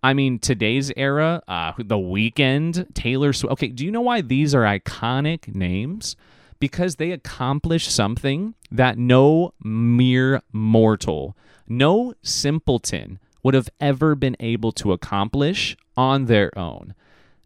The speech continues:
Zero Two was created in a lab.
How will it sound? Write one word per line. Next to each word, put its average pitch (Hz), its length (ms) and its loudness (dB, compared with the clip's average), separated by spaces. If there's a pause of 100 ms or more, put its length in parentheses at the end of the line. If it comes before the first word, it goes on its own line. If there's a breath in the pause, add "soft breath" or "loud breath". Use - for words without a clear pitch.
Zero 269 320 2
Two 85 460 -2 (180)
was 131 160 -2
created 180 760 -2
in 143 240 -4
a 107 280 -2 (160)
lab. 95 600 -6